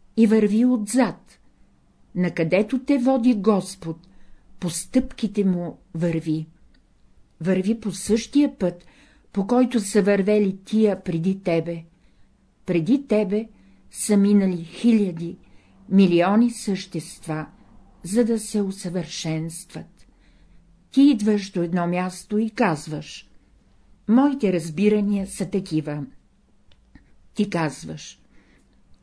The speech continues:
„Аз не мисля, както другите хора.“ Хубаво, как мислиш тогас? Има три вида мисли:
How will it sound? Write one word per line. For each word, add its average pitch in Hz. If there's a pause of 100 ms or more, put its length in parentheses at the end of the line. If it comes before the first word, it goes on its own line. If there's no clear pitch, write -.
(140)
„Аз 196
не 180
мисля, 233 (400)
както 185
другите 170
хора.“ 151 (960)
Хубаво, 170 (540)
как 285
мислиш 214
тогас? 165 (640)
Има 208
три 262
вида 202
мисли: 190